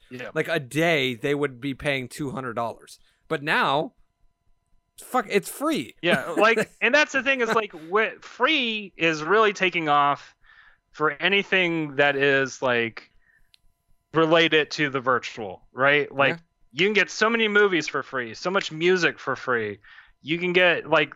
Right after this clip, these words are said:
Speaker 1: the streaming platform that we're using right now. We don't have to pay a fucking dime for any of this.
Speaker 2: Nope.
Speaker 1: Uh, I mean, there are, there are things that we pay for on another level of, like, you know, our information and stuff like that.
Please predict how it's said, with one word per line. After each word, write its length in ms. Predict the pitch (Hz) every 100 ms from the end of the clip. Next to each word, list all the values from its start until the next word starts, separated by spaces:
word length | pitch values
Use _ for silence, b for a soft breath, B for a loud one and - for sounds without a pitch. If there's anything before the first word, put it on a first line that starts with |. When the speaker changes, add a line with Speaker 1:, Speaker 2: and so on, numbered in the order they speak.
| -
Speaker 1:
the 100 | 151
streaming 520 | - - 214 214 190
platform 420 | 170 180 160 165 151
that 120 | 143
we're 80 | 143
using 300 | 147 143 131
right 180 | 127 120
now. 240 | 123 113
We 120 | 131
don't 120 | 220
have 80 | 208
to 80 | 180
pay 160 | - 123
a 80 | 104
fucking 340 | - 117 113
dime 240 | 113 120
for 160 | 120 120
any 220 | 175 208
of 100 | 101
this. 460 | 101 98 - - - b -
Speaker 2:
Nope. 200 | 180 - _ -
Speaker 1:
Uh, 320 | 135 139 135 -
I 120 | 196
mean, 280 | 220 208 170
there 220 | 196 202
are, 520 | 190 185 180 170 151 _ _ _
there 200 | 202 202
are 200 | 190 196
things 460 | - 196 190 185 170
that 160 | 160
we 140 | 156 143
pay 280 | - 160
for 760 | 151 - 143 139 135 135 131 127 b b b _
on 160 | 135 139
another 540 | 143 156 170 160 147
level 500 | 131 131 127 131 127
of, 160 | 127 123
like, 320 | 127 120 113
you 60 | 123
know, 180 | 120
our 120 | 120 120
information 920 | 135 - 117 127 156 156 135 127 131
and 100 | 117
stuff 280 | - 117 -
like 160 | 104 -
that. 460 | 160 151 139 -